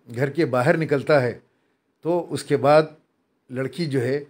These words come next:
मैली होने से बचना बहुत मुश्किल हो जाता है। इसीलिए औरत की कमाई को जो है गैरतमंद मुसलमान बर्दाश्त नहीं करता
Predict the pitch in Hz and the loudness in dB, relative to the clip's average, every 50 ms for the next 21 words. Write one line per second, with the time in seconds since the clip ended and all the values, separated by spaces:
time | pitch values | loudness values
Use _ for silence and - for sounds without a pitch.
0 | _ _ _ _ _ _ _ _ - 123 123 120 131 135 143 156 160 147 135 139 | _ _ _ _ _ _ _ _ -16 -14 -10 -6 -6 -4 -2 -2 -2 -2 -2 -4
1 | 135 139 135 135 - 143 139 123 123 123 - 139 139 135 127 120 120 143 143 117 | -6 -8 -8 -6 -4 -4 -2 -2 -4 -6 -6 -4 -4 -4 -4 -2 -2 -2 -2 -2
2 | 127 127 123 - - 185 165 143 139 127 127 120 - 131 120 110 107 107 - _ | -4 -8 -6 -2 0 2 2 2 2 0 -2 -4 -4 -6 -8 -8 -8 -12 -14 _
3 | _ _ _ _ _ _ _ _ - 131 123 - - 160 160 143 143 143 139 143 | _ _ _ _ _ _ _ _ -16 -14 -10 -6 -4 -2 -2 -2 0 0 0 0
4 | 135 - 117 127 143 151 147 147 - 156 143 - 131 123 127 147 151 147 147 139 | 0 -2 -2 0 0 0 0 -2 -4 -4 -4 -4 -4 -4 -2 -2 -4 -2 -2 -2
5 | 135 131 120 - - _ _ _ _ _ _ _ - 117 110 123 117 127 139 147 | -2 -2 -2 -6 -14 _ _ _ _ _ _ _ -18 -12 -8 -6 -4 -2 -2 0
6 | 143 139 143 - - - - 104 101 104 110 127 135 139 151 147 147 147 151 143 | -2 -2 -4 -10 -18 -18 -16 -14 -10 -4 -2 0 2 2 0 0 -2 -4 -4 -4
7 | 135 127 123 - 135 131 131 139 139 135 123 120 117 107 127 135 123 - 127 131 | -4 -6 -4 -4 -2 -2 -2 -2 -4 -4 -4 -4 -4 -2 -2 -2 -2 -2 -6 -8
8 | 131 117 127 120 - - 131 139 | -8 -6 -8 -8 -8 -6 -8 -8